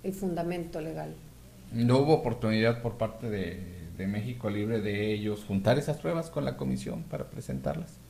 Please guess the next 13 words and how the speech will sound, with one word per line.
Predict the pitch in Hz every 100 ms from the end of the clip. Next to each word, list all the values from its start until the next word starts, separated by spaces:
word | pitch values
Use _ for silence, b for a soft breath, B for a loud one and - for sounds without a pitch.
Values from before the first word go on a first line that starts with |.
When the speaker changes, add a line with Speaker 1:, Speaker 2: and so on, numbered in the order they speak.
| -
Speaker 1:
Eh, | 233 220 214 208
se | 196 247
hizo, | 247 277 - 320 320 -
mas, | 226 220 214 208
sin | 208 220
embargo, | 214 220 226 233 247
esta, | 226 220 - 233 226 214 220
esta | 208 226
función | 220 214 196 240 262
competía | 226 196 190 196 202 202 196 - - - -
al | 175 160
ine. | 151 135 - - - - -
Speaker 2:
Eh, | 98